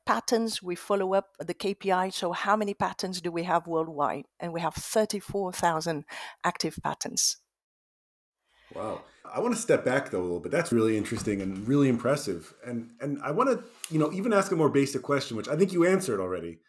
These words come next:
Speaker 2: which is, I've never bought a Valeo car before, and I probably never will, because let's call it like it is, O E Ms don't even really build cars. They just put a brand on a car,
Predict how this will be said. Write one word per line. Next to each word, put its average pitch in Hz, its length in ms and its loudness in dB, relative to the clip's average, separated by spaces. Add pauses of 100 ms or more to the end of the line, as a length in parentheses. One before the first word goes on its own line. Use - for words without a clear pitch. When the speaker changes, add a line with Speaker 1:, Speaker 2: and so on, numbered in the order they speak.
(360)
Speaker 2:
which 151 240 -8
is, 156 300 -6 (520)
I've 196 220 4
never 185 220 2
bought 139 200 2
a 131 40 2
Valeo 117 340 -2
car 104 200 -2
before, 78 420 -12 (120)
and 156 140 -2
I 165 140 -2
probably 240 320 2
never 165 200 2
will, 131 300 4
because 127 500 -2
let's 185 280 0
call 208 220 2
it 170 40 0
like 156 180 0
it 185 60 0
is, 190 340 4 (300)
O 208 180 8
E 185 160 10
Ms 170 300 -6 (220)
don't 190 320 2
even 175 180 -6
really 156 240 0
build 135 460 0
cars. 160 460 4
They 139 120 4
just 139 240 -4
put 139 140 4
a 123 40 4
brand 131 400 4
on 117 200 0
a 104 40 -2
car, 127 460 -2